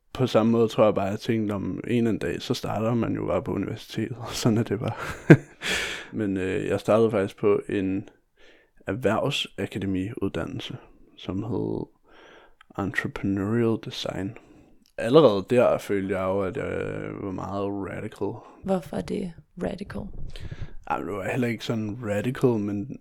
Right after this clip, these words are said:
Speaker 1: men det er i hvert fald noget andet end det traditionelle universitetssystem. Øhm, jeg tror, at gennem, <clears throat> altså gennem hele gymnasiet og sådan noget, der,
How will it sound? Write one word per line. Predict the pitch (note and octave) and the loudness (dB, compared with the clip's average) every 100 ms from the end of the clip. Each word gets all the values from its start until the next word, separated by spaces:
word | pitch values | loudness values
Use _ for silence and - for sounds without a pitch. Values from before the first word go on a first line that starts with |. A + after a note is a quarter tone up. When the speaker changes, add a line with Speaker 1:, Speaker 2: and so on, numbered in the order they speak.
| - | -8
Speaker 1:
men | G#2 G2+ | -6 -2
det | |
er | G#2+ | 0
i | |
hvert | G#2+ B2 G#2+ | 4 4 4
fald | B2+ | 4
noget | A2+ G#2 - | 4 2 2
andet | - G2 A2 A2+ | -2 0 0 0
end | G2 | -2
det | - | -4
traditionelle | - F#2 - F#2+ G2 G2 G2+ G#2 B2 - - - | -4 -4 -2 -2 2 2 0 -4 -6 -16 -16 -6
universitetssystem. | G#2 G#2 A#2 - A2 G#2+ - - - - - - - _ _ _ _ _ - | -4 -4 -8 -8 -6 -6 -8 -8 -8 -8 -8 -10 -14 _ _ _ _ _ -8
Øhm, | G2+ F#2+ - - - _ - - _ _ - | -6 -6 -6 -12 -14 _ -20 -20 _ _ -14
jeg | - | -2
tror, | A#2+ G#2 | 4 6
at | F2+ | 4
gennem, | - G2+ F2+ F2 - _ _ - | 0 0 0 -6 -8 _ _ 12
<clears throat> | F3+ C3 A2 - | 12 12 4 -4
altså | - - - | -14 -10 -2
gennem | G2 A2 | -2 0
hele | A#2 A#2 | 2 2
gymnasiet | A2+ G#2+ A2 G2+ - A#2+ G2 | 4 4 6 4 4 4 4
og | |
sådan | D#2+ | 4
noget, | D#2 F2+ | -2 0
der, | E2 F#2+ | 2 0